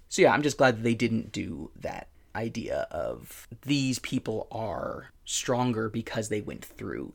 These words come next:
the Hunger Games. Katniss doesn't become stronger as a victor. She is traumatized and hurt and all these other kinds of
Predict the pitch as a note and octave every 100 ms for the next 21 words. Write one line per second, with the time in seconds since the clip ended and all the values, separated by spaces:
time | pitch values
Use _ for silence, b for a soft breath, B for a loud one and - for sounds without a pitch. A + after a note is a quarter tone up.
0 | - - F2+ - - - - - - D3
1 | C3+ - C3 A#2+ A#2 A2+ A#2 - - A2
2 | A2+ B2 A#2+ - A1 - B B B -
3 | A2+ - - - - A2 - - - -
4 | - - b b b b - - - A2
5 | - - - - - - - - - B2+
6 | A#2 A2+ - - - - - - G2+ G#2
7 | - - - - - - - - C#3+ D#3
8 | - - - - G#2+ E2 C#2 - A2+ A#2+
9 | A#2 - - - - - - E2+ - -
10 | C2+